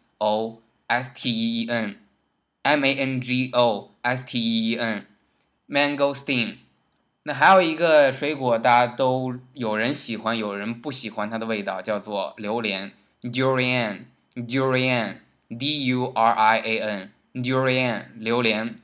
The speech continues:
桃子大家应该学过这个英语，叫做peach，P E A C H，P E A C H。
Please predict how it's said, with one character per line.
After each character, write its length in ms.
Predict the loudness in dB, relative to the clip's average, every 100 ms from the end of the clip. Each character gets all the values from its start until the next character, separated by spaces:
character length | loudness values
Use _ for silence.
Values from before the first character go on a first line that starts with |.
| _ _ _ _ _
桃 300 | -4 0 2
子 220 | 0 -4
大 180 | 2 2
家 80 | 2
应 80 | -2
该 80 |
学 180 | -6 -6
过 120 | -6
这 80 | -4
个 60 | -4
英 200 | -4 -6
语， 80 | -8
叫 140 | -10
做 100 | -10 -8
peach，P 1120 | -8 -8 -10 -14 _ _ _ -6 -4 -2 -2
E 60 |
A 340 | 0 0 -2 -8
C 340 | -14 -8 -4
H，P 920 | -4 -6 -10 -18 _ _ -12 -6 -4
E 60 | -2
A 240 | -2 -4
C 300 | -6 -8 -6
H。 360 | -6 -8 -16